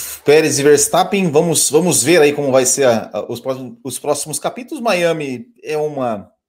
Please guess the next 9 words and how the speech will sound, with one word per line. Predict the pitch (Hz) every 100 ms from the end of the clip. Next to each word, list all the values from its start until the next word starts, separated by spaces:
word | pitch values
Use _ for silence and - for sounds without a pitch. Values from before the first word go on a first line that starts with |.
| _ _ _
é | -
uma | 143 120
pista | 131 113 -
que, | - 131 117
como | 117
você | -
falou, | - 120 110 107
né? | 113 117
Ela | 139 156 131 113 104